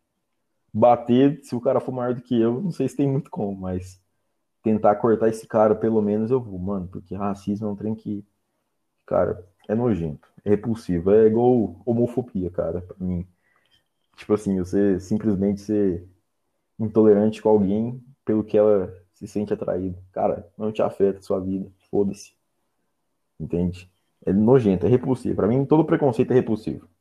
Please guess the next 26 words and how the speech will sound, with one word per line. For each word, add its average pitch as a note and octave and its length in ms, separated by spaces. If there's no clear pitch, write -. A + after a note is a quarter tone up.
É - 80
nojento, F2+ 400
tinha G#2+ 140
que G2+ 60
ser G#2 100
eliminado, G2 440
assim, F#2+ 200
ó, F2 180
é, F#2 340
a-, - 120
da G2+ 160
sociedade. F#2+ 760
E B2+ 80
é D3 60
igual D#3+ 180
a F3+ 40
gente F3 160
tava F3 160
falando. G2+ 380
Não D#3 180
dá D3 140
mais C3 160
pra - 80
ser A2+ 100
preconceituoso G2 760
hoje. D#2 260